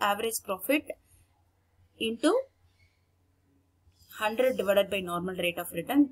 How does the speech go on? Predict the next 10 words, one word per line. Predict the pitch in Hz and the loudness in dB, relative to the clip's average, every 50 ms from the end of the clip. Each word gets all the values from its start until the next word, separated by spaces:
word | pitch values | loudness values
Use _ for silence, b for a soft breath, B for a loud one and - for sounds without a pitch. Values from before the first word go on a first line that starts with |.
| - - - | 0 -10 -6
nothing | - 196 190 - 233 226 | -6 -4 -2 -2 -2 2
but | 202 247 294 - - - - | 2 2 0 0 -4 -2 2
average | 190 196 196 208 214 - - | 2 4 4 2 0 -4 -4
profit | - 190 180 - 220 185 | -4 -4 -4 -4 -4 -2
divided | 190 175 180 180 185 170 | -2 -2 -2 -2 -2 0
by | 202 254 349 - _ - | 0 0 0 -2 _ -12
normal | 190 180 180 175 185 185 | -8 -8 -6 -6 -6 -6
rate | 180 175 170 165 - | -4 -2 -4 -4 -4
of | 170 - - | -6 -10 -8
return, | 170 165 - 208 269 311 | -8 -6 -2 0 0 0